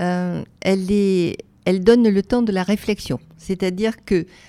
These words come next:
contrairement à une peinture dite acrylique, qui sèche immédiatement, la peinture à l'huile, euh, met un certain temps à sécher. Et puis, euh, je trouve, enfin,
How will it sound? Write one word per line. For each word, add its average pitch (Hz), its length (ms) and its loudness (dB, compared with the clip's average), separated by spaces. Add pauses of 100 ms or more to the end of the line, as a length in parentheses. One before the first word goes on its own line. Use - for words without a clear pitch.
(180)
contrairement 214 640 0
à 202 80 0
une 185 160 -2
peinture 180 500 -4
dite 175 400 -8
acrylique, 190 840 -4 (840)
qui 185 140 -4
sèche 208 420 -4
immédiatement, 180 640 -2
la 202 100 -2
peinture 180 340 -4
à 185 120 -2
l'huile, 190 500 -2 (420)
euh, 185 480 2
met 190 200 0
un 220 80 2
certain 190 340 -4
temps 208 180 -4
à 226 60 -2
sécher. - 480 -10 (500)
Et 196 220 2
puis, 202 580 -2 (160)
euh, 185 160 2
je 170 140 -2
trouve, 262 480 0
enfin, 165 580 -4